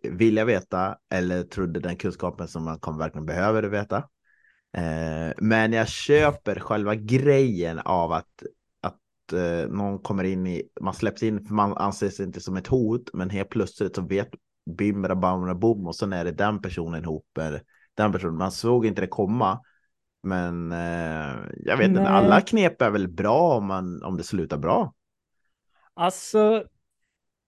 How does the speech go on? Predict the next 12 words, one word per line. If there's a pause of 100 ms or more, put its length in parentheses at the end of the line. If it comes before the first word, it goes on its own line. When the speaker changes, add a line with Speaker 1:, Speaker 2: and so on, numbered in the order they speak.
(360)
Speaker 2:
jag
är
väl
lite
inne
på
dig
också,
alltså
det
du
säger.